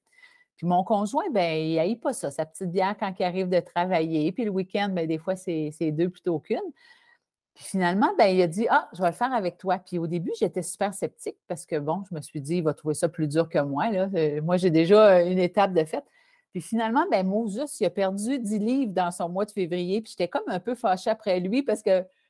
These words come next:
moi, j-, en bout de ligne, j'ai rien perdu. Je n'ai juste pas gagné. C'était déjà extraordinaire. Mais qu'est-ce qu'on s'est rendu compte, c'est que quand il prend de la bière, ben, souvent, il mange des petites chips, il mange des petites charcuteries, un peu plus de pain, un peu plus de fromage.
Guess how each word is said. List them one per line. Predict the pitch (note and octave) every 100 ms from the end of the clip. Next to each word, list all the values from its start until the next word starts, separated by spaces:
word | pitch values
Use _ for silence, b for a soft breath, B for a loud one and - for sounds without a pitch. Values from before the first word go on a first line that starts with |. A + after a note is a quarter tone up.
| _ _
moi, | F#3 C#4
j-, | A3+ D#3+ -
en | D3+
bout | D#3 D#3+
de |
ligne, | F#3 A#3
j'ai | E3+ D#3
rien | D#3+ G3
perdu. | G#3 E3 D#3 A3
Je | G#3+
n'ai | E3
juste | G3 G3
pas | G#3
gagné. | F3 E3+ D#3 E3 F#3 A3 _ _ _
C'était | - E3 D#3
déjà | E3 G3
extraordinaire. | G3+ F#3+ E3+ D#3 D#3+ G3 A#3 B B B -
Mais | E3 E3 _ _ _ _ _ _
qu'est-ce | A3+ A3
qu'on | G3
s'est | - D3+
rendu | D#3 D#3 -
compte, | F3+ G#3+ G#3
c'est | D#3
que | D3
quand | - F#3 -
il |
prend | - G#3
de |
la | F#3+ C#3
bière, | D3 D3 F3+ F#3+ D#3 E3 -
ben, | D3 D3 D3 D3+ D3
souvent, | - D3+
il | D#3+
mange | D#3 C#3+
des | -
petites | - -
chips, | - C3+ - _ D#3
il |
mange | D3 D#3
des | D3+
petites | - -
charcuteries, | - - - D#3 - C3 B2 D3+ b b
un | D#3+
peu | D#3+ E3+
plus | E3+ E3+
de | D#3+
pain, | D#3 C#3+ B2 -
un |
peu | - E3
plus | G3+ F#3
de | F3
fromage. | E3+ E3+ D#3+ D#3+ D3 D#3 E3+